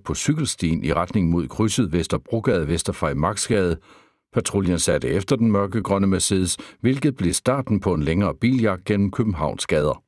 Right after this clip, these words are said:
Føreren af flugtkøretøjet kørte med høj hastighed op til et hundrede og ti kilometer i timen på meget trafikerede gader og uden hensyntagen til andre trafikanter. I krydset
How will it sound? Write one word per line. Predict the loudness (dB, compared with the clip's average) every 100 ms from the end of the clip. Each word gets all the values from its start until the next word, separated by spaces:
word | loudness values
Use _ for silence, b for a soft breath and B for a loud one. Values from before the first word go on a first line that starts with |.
| _ _ _ _ _ _ _ _ _ _ B B B B
Føreren | 0 2 4 0
af |
flugtkøretøjet | 0 -2 0 0 2 2 0 0 0
kørte | 0 2
med | 0
høj | 0 0
hastighed | 0 -2 0 0 2 0 -2
op | -2 -2
til | -2 0
et | 0
hundrede | 2 2 2
og |
ti | 0 -4
kilometer | -2 -2 0 0 0
i | -2
timen | 0 2 4 4 2
på | 2
meget | 2 2 -2
trafikerede | -2 -2 0 0 2 0
gader | 0 0 2 -2 -6 -4
og | -2 2
uden | 4 4
hensyntagen | 2 0 2 0 2 0 0
til | -2 -2
andre | -2 -2
trafikanter. | -2 -2 -2 -2 -2 -4 -8 -12 _ _ _ _ _ _ _ B B B B B B B -2
I |
krydset | 2 2 4 2